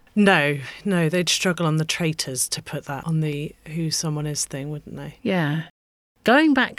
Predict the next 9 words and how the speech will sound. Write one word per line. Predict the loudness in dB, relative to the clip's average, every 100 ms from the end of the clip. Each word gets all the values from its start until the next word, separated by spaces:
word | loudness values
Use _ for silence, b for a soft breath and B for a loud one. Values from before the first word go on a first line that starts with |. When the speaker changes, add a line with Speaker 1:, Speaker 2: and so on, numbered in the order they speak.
| -4
Speaker 2:
to | -2
the | 2 2 4 2 -2 -8 -8
question, | -4 -2 -4 -4 -4 -4 -6 -8
Speaker 1:
Yeah. | -4 -2 -2 -8 -6
Speaker 2:
"What | -6 -2
do | -2
you | -2 -4
do?" | 0
Speaker 1:
Yeah. | 0 0 -6 -6 -6